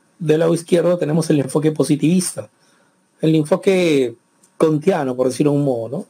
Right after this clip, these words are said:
El progreso de la ciencia ocurre en forma de crecimiento acumulativo. Eh, Comte hizo alusión de que existían tres estadios, eh, o estadios a veces le llaman, que hacen alusión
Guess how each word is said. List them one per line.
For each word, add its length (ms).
El 100
progreso 360
de 60
la 60
ciencia 260
ocurre 280
en 100
forma 280
de 160
crecimiento 520
acumulativo. 680
Eh, 400
Comte 380
hizo 220
alusión 440
de 100
que 80
existían 580
tres 440
estadios, 680
eh, 1040
o 80
estadios 580
a 60
veces 200
le 100
llaman, 360
que 180
hacen 300
alusión 840